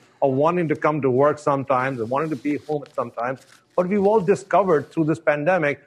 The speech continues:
that we can be productive from both places. Only very few people need to be in the office. Face-to-face meetings are interesting, are required, but not necessary everywhere in every business. So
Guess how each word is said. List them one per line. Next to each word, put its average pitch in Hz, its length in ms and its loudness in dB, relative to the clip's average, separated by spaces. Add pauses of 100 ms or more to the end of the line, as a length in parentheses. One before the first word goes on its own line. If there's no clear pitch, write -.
that 165 140 2
we 214 100 2
can 208 200 0
be 185 100 2
productive 151 500 0
from 120 160 -2
both 120 280 -2
places. - 460 -6 (280)
Only 202 220 4
very 165 260 4
few 175 220 0
people 147 300 0
need 147 200 0
to 156 60 2
be 147 60 -2
in 147 60 0
the 147 120 2
office. 139 420 0 (300)
Face-to-face 180 560 2
meetings 160 320 2
are 139 240 2
interesting, 170 640 -2 (220)
are 135 100 2
required, 151 640 2 (160)
but 185 160 -4
not 214 320 0
necessary 147 760 0
everywhere 156 800 4 (640)
in 160 100 -2
every 156 200 2
business. 156 340 0
So 185 280 0